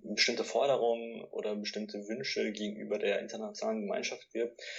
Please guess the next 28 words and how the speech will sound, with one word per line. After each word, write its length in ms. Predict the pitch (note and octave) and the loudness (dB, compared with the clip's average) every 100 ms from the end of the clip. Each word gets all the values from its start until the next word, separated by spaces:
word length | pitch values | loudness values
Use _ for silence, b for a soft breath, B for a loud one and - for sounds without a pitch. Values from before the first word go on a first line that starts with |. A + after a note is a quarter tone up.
| B B | B B
Naja, 240 | - F#2+ B2 | 2 4 4
man 180 | A#2 A#2 | 4 2
muss 180 | C3 | 2
sagen, 640 | - A2+ B2+ B2+ A#2+ A2+ - | 4 4 4 0 -6 -8 -10
in 140 | A2+ | -6
den 140 | A2 A2 | -4 0
letzten 420 | A#2+ B2+ - B2+ | 0 0 -4 -4
Jahren 720 | A2+ A2+ B2 B2+ B2 A#2+ - - | 0 2 2 0 -4 -6 -8 -8
waren 360 | - A2 A#2 | -2 0 0
es 160 | - - | -4 -2
ja 100 | - | 0
auch, 300 | - - - _ _ | 0 -2 -6 _ _
war 240 | - G#2 | -6 -2
es 100 | A#2 | -2
ja 80 | - | -2
auch 140 | - G#2+ | -6 -4
mit 260 | A#2 - | -8 -8
die 120 | - | -10
internationale 520 | - A2 A2+ A2 A2 G2+ | -10 -4 -2 0 0 0
Gemeinschaft 360 | G2 G#2+ A#2+ | 0 0 -2
beziehungsweise 1000 | A2 - A2+ A2+ A2 G#2+ G#2 G#2+ A2 A2 - - - _ | -6 -4 -4 0 4 4 4 2 4 2 -2 -10 -20 _
äußere 320 | - A#2 A2+ | 2 2 2
Mächte, 640 | A2 A2+ C3+ - B2+ B2 B2+ B B B B B | 2 0 0 0 2 4 0 B B B B B
die 680 | - A2 A#2 B2 B2+ B2+ A2+ | -14 -6 -2 2 2 2 0
zum 240 | G#2 B2+ A2+ | -2 -2 -2
Teil 320 | A#2+ A#2 B2 | 0 2 2
für 240 | - - | -2 -6
diese, 640 | A2 A#2+ B2+ B2 A#2+ B2 | -2 -2 2 4 4 4